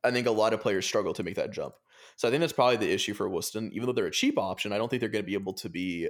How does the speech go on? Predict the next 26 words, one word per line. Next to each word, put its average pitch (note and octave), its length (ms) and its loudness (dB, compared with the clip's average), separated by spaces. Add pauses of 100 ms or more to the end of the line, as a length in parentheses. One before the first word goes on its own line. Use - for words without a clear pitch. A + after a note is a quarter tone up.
a F2 80 -2
great F#2+ 840 -6 (400)
entry G2 560 -2
or D#2+ 260 0
a A2 120 0
great G2 420 -4
piece G2 260 -6
on G2+ 100 -4
a A2 60 -2
team D3 420 -6 (420)
unless, G#2+ 360 0
yet G#2 180 2
again, G2 280 0
they G2+ 120 -2
need G2 160 -2
that F#2 140 -2
support, F2+ 480 -4
which - 320 -6
those F#2+ 180 -4
teams F2+ 380 -10
most F#2+ 220 -6
likely D#2+ 240 -6
don't F2 240 -8
need D2+ 120 -14
those D#2 160 -6
changes. F#2+ 500 -8